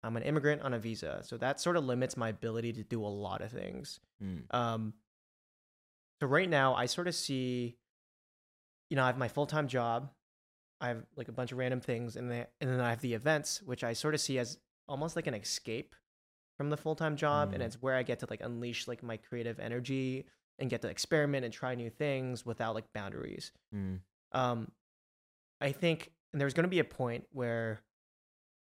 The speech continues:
Speaker 1: you know, I'm not working, like, a big tech job anymore, um, which would also mean something different for the events.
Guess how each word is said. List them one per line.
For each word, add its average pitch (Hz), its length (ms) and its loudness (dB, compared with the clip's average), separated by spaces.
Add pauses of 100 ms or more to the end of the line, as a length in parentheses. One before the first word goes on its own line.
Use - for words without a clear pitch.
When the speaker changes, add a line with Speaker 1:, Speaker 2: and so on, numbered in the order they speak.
Speaker 1:
you 131 80 -2
know, 117 80 2
I'm 123 120 2
not 135 200 4
working, 131 320 0
like, 120 140 -4
a 113 60 -2
big 113 220 -4
tech 160 200 -2
job 117 220 0
anymore, 113 540 -4 (580)
um, 117 300 -2
which 123 160 -4
would 135 120 -2
also 147 300 2
mean 131 280 0
something 117 300 -4
different 113 360 -6
for 120 100 -12
the 113 140 -8
events. - 520 -12